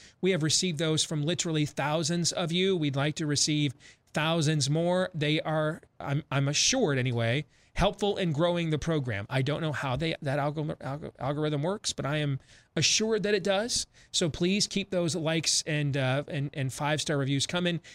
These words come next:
Keep smashing that subscribe button for us as well. We are doing a program that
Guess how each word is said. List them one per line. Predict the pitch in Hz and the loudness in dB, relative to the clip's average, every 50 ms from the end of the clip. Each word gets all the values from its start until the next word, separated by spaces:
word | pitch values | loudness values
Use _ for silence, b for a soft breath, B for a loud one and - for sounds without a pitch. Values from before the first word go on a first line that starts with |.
| B B _ | B B _
Keep | - - 202 208 - | -2 0 0 0 2
smashing | - - - 190 151 156 160 - - 180 160 151 | 0 0 2 0 0 2 2 2 0 0 -2 -2
that | 143 147 165 - | -2 -2 0 0
subscribe | - 180 143 - - - 151 135 135 135 139 135 143 - | 0 0 0 0 0 0 0 0 2 2 2 0 -2 -4
button | 131 127 131 - 143 135 | -4 -4 -2 -2 -2 -4
for | 127 - - 120 113 113 | -4 -4 -4 -2 -2 0
us | 113 113 - | 0 0 0
as | - 143 123 117 | 0 -2 -2 0
well. | 117 104 90 80 - _ _ _ _ _ _ _ _ _ _ _ _ _ _ _ _ _ - B B B B B B B B B | 0 -2 -2 -4 -8 _ _ _ _ _ _ _ _ _ _ _ _ _ _ _ _ _ -16 B B B B B B B B B
We | - 165 226 | 2 4 6
are | 233 214 202 202 196 190 190 | 6 6 6 6 6 4 4
doing | 160 131 185 226 240 240 233 | 2 0 0 2 2 0 2
a | 226 196 190 | 2 2 0
program | 185 - 196 190 190 165 180 180 180 180 175 165 | 0 0 0 0 0 2 2 2 2 2 2 2
that | 156 165 | 0 -2